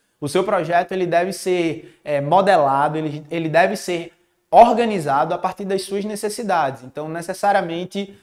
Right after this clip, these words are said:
o valor não representa, o valor mais baixo não representa uma maior probabilidade dele ser aprovado,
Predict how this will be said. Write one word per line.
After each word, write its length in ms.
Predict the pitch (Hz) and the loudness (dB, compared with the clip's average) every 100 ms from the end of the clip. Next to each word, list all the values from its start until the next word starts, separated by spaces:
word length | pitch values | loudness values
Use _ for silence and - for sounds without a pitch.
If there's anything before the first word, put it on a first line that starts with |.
| _ | _
o 140 | 170 | -4
valor 600 | 165 202 185 156 156 185 | 2 4 4 2 2 2
não 200 | 190 190 | 0 -2
representa, 1000 | 185 185 208 202 160 143 147 156 - 151 | -4 -6 -2 0 -2 -6 -8 -6 -6 -4
o 80 | 156 | -2
valor 300 | 180 175 175 | 0 0 -2
mais 200 | 185 185 | -4 -6
baixo 400 | 156 143 151 156 | -2 0 0 -2
não 140 | 165 | -10
representa 840 | 170 170 185 170 127 139 147 160 160 _ _ | -8 -4 -2 -2 -4 -8 -4 -4 -4 _ _
uma 140 | 156 | -4
maior 360 | 165 175 160 165 | 0 4 4 2
probabilidade 680 | 190 185 180 175 156 147 147 | 0 0 0 0 0 -2 -2
dele 180 | 156 165 | -4 -6
ser 240 | - 135 | -6 -6
aprovado, 600 | 139 190 185 117 101 92 | -2 0 0 0 -12 -16